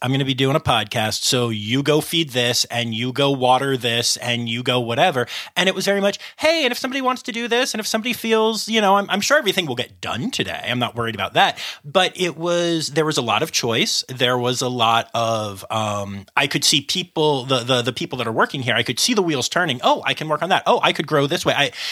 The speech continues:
it was such a different thing than what you see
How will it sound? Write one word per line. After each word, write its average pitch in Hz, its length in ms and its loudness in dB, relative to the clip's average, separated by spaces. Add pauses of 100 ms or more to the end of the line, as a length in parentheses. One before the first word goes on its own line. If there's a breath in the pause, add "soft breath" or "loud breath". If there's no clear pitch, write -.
(220 loud breath)
it 208 140 2
was 214 160 2
such - 440 2
a 254 60 -2
different 156 460 -4
thing 131 380 0
than 113 200 -2
what 113 180 -6
you 113 120 -8
see 107 640 -6